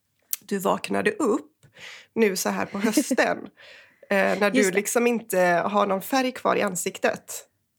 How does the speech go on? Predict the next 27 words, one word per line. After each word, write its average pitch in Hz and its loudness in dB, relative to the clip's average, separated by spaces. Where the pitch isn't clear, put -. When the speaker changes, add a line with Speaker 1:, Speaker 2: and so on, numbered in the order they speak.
Speaker 2:
Mm. 196 4
Speaker 1:
Alltså 220 -2
brun, 185 -2
het - -4
då. 214 -2
Speaker 2:
Precis. 196 2
Jag 262 4
blir 277 0
ju, 220 4
jag 247 0
blir 277 0
väldigt 220 -2
lätt, - -4
eh, 214 0
brun. 208 0
Alltså 202 0
Speaker 1:
Mm. 247 4
Speaker 2:
på, 214 -6
på 214 -4
min 208 4
hud. 233 4
Min 233 2
hud 240 2
blir 180 0
väldigt 165 -2
lätt 165 -4
färgad. 175 -2